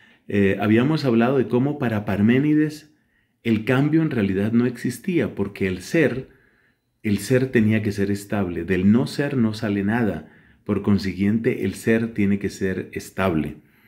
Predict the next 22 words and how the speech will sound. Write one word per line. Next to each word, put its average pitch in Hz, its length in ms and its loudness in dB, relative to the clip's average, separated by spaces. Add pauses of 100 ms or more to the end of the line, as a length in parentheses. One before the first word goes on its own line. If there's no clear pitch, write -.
(540)
Y 107 40 2
por 101 220 0
consiguiente, 98 640 0
no 90 140 -4
hay 87 100 -6
cambio, 104 500 0 (160)
no 90 140 -6
hay 95 100 0
movimiento. 101 640 2
Recordemos 85 580 -4
que 110 100 -4
la 95 120 -2
palabra 92 360 -4
movimiento, 113 680 2
pues, 87 200 -10
tiene 90 240 -8
que 92 120 -6
ver 87 280 -6 (500)
con, 92 420 0
con 85 200 -6
el 80 160 -6
cambio. 107 420 2